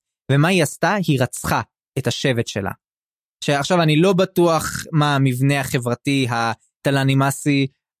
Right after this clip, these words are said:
המסורתי, אבל נראה לי שזה משהו מאוד מאוד רע לעשות אותו, גם בשביל תלנימאסים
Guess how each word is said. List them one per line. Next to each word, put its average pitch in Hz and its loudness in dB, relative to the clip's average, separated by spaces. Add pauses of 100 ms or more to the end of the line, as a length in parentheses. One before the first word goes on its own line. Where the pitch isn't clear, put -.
(100)
המסורתי, 135 0
אבל 120 0
נראה 127 2
לי 120 2
שזה 107 0
משהו 104 -2
מאוד 117 0
מאוד 117 0
רע 113 -2
לעשות 110 -2
אותו, 208 2
גם 127 0
בשביל 123 -4
תלנימאסים 131 0